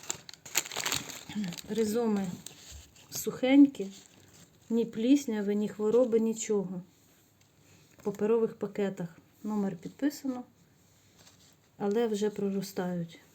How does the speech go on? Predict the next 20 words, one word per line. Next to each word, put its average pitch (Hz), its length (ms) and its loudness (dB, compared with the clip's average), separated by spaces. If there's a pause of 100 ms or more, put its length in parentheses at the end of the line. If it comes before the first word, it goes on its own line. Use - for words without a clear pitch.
(480)
<clears throat> - 180 -6 (1900)
Фактично, 262 580 -4
ось, 208 220 -6
ось 202 260 -6
в - 60 -16
таких 208 320 -6
пакетах 220 480 -4 (640)
буде 226 240 0
та 214 120 -2
сама 214 320 2
історія. 190 540 -4 (1300)
Буде 202 280 0
більше 202 400 -2
вологи 226 360 0
триматися, 190 640 -4 (520)
і 202 80 -2
вони 214 240 0
можуть 196 360 -2
раніше 208 400 -2
прокинутися. 190 880 -6